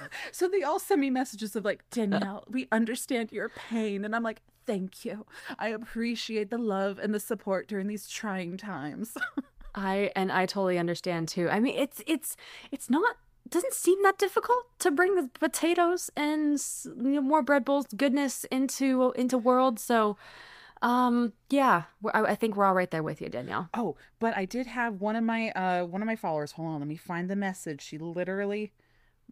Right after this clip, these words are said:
Speaker 1: messaged me. Where did it go? Where did it go?
Speaker 2: <laughs>
Speaker 1: Oh my goodness, I'm not gonna be able to find it in time.
Speaker 2: You probably get so many messages per day.
Speaker 1: Well, and I,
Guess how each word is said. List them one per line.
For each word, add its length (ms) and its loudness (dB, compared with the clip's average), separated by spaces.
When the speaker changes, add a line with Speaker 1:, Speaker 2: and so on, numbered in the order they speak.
Speaker 1:
messaged 760 -4
me. 140 -8
Where 280 -8
did 160 -10
it 140 -10
go? 220 -6
Where 340 -6
did 160 -12
it 160 -10
go? 100 -20
Speaker 2:
<laughs> 60 -12
Speaker 1:
Oh 140 -8
my 160 -8
goodness, 480 -14
I'm 80 -14
not 200 -12
gonna 120 -12
be 60 -10
able 180 -10
to 60 -20
find 280 -14
it 160 -20
in 100 -20
time. 120 -20
Speaker 2:
You 100 -4
probably 240 -4
get 140 -4
so 100 -8
many 180 -6
messages 400 -10
per 140 -10
day. 260 -8
Speaker 1:
Well, 280 0
and 140 -2
I, 120 -2